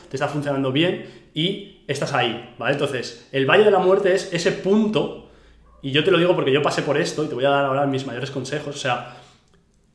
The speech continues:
es ese punto en el que pasas de uno a otro. Y es un periodo que yo le llamo valle de la muerte porque es algo que no gusta. Es decir, cuando estás acostumbrado a un nivel de vida, a una facturación, a unas, a, a, a cierto nivel de resultados y de repente quieres hacer una transición,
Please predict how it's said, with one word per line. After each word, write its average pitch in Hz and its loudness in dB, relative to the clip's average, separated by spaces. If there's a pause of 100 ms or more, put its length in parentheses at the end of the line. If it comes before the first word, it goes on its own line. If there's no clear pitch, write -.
es 175 2
ese 175 0
punto 190 2
en 180 6
el 165 2
que 147 0
pasas 160 0
de 170 4
uno 151 2
a 135 0
otro. 135 -2
Y 165 -2
es 165 -2
un 226 4
periodo 202 6
que 170 2
yo 139 4
le 175 2
llamo 175 2
valle 165 0
de 165 -4
la 156 -2
muerte 180 0
porque 131 -8
es 151 0
algo 190 2
que 147 -4
no 139 0
gusta. 131 -6
Es - -12
decir, 147 -4
cuando 143 0
estás 151 -2
acostumbrado 190 2
a 135 2
un 135 2
nivel 160 2
de 135 0
vida, 131 -2 (240)
a 131 -2
una 151 0
facturación, 135 -2 (240)
a 147 0
unas, 151 -2
a, 135 -2
a, 131 -2
a - -4
cierto 175 2
nivel 156 0
de 147 0
resultados 143 0
y 151 0
de 139 2
repente 143 0
quieres 156 0
hacer 151 -4
una 165 0
transición, 156 2